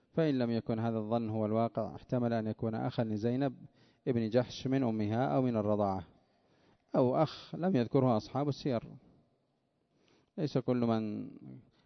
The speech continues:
لم ي-، يحصر أصحاب السير الإخوة والأخوات، أو يرجح ما كا-، ما حكاه ابن عبد البر وغيره من أن زينب بنت أم أبي سلمة ولدت بأرض الحبشة،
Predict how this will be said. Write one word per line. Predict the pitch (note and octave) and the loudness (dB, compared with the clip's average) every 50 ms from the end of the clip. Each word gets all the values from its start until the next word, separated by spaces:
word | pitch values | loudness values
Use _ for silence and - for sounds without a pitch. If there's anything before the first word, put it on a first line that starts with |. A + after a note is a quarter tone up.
| _ _ _ - C#3+ | _ _ _ -12 -10
لم | D3 C#3+ C#3+ C#3 C#3 D#3 E3 E3+ D#3+ | -6 -2 2 4 4 4 4 4 2
ي-، | D3+ D3+ C3+ C3 C3+ C#3+ D#3 D#3+ C#3+ | 2 2 0 0 0 -2 -2 -2 -2
يحصر | F3+ E3+ D3 - - D3 C3 B2 B2+ | -4 -4 -4 0 2 4 4 4 2
أصحاب | B2 - - C#3+ C3+ B2 | 0 -2 -2 0 0 0
السير | B2 - - C3 A#2+ A2+ A2 A#2 - C#3 - _ _ _ _ _ _ _ - | 0 -2 0 2 2 2 0 -2 -6 -14 -18 _ _ _ _ _ _ _ -8
الإخوة | B2 B2 A#2+ - C3+ B2 | -6 -6 -2 0 2 4
والأخوات، | A#2 A2+ A2+ - - G#2+ G#2 G2 - - - - - - - - - - _ _ _ _ _ _ _ _ _ _ _ _ _ _ _ _ _ _ _ _ _ _ _ _ _ _ _ _ _ _ - | 4 4 4 2 2 2 0 0 -2 -6 -14 -20 -20 -20 -20 -20 -20 -20 _ _ _ _ _ _ _ _ _ _ _ _ _ _ _ _ _ _ _ _ _ _ _ _ _ _ _ _ _ _ 0
أو | C#3 C#3+ D3+ E3 E3 D#3 - - C#3 - - - - - - - - - - - _ _ _ _ _ _ _ _ _ _ _ _ _ _ _ _ _ _ _ _ _ - | 4 4 4 4 2 0 -4 -6 -10 -12 -14 -16 -20 -20 -20 -20 -20 -20 -20 -20 _ _ _ _ _ _ _ _ _ _ _ _ _ _ _ _ _ _ _ _ _ -14
يرجح | E3 C3+ A#2 B2 C3 C#3+ D3 C#3+ C3+ D3 D3 C#3 - - - - - - _ _ _ _ _ _ _ - | -6 -2 0 2 2 2 2 2 4 4 4 4 2 -4 -20 -20 -20 -20 _ _ _ _ _ _ _ -4
ما | A#2+ B2 B2+ | -2 -2 0
كا-، | - - C#3 C#3 C3+ C3 A2 | 0 0 0 0 0 -2 -4
ما | - C3+ C#3 C3 | -4 -2 -2 -2
حكاه | A2+ B2 - C#3+ C3+ C3 B2+ | -2 -2 0 2 4 4 4
ابن | B2 B2+ B2 | 4 2 0
عبد | A#2+ A#2+ A2+ | -2 -2 0
البر | A#2 A2+ A2 B2+ C3 A#2+ | 0 2 2 2 2 4
وغيره | A#2+ A#2 A#2 A#2 A#2 A#2 A2+ C3+ C#3 B2 A#2 A2 G#2 B2 B2+ - | 2 2 2 2 0 0 2 2 2 2 2 0 -2 -4 -8 -8
من | A2+ A2+ | -8 -6
أن | A2 A2 A2 | -4 -4 -2
زينب | G#2+ B2 B2+ B2+ A#2 G#2+ G#2 | 0 0 0 2 0 -2 -4
بنت | G#2 G#2 A2 A#2+ A2+ G#2+ - | -6 -8 -6 -6 -6 -2 -2
أم | A2+ A2 A2 A2 A2+ - | -2 -2 -2 -4 -6 -8
أبي | - A#2+ A2+ A2+ G#2 | -6 -4 -2 -2 -2
سلمة | - B2 A#2 A#2+ A#2+ A#2 | -2 -2 -2 0 0 0
ولدت | A2+ A#2 A#2 A#2 A2+ A2+ - A#2+ | 2 2 2 2 0 0 0 -2
بأرض | A2 A2 A2 | -2 -2 -2
الحبشة، | A2+ - - A#2+ A2+ A2 - A2 G#2 | -4 -6 -4 -2 -2 -2 -2 -4 -6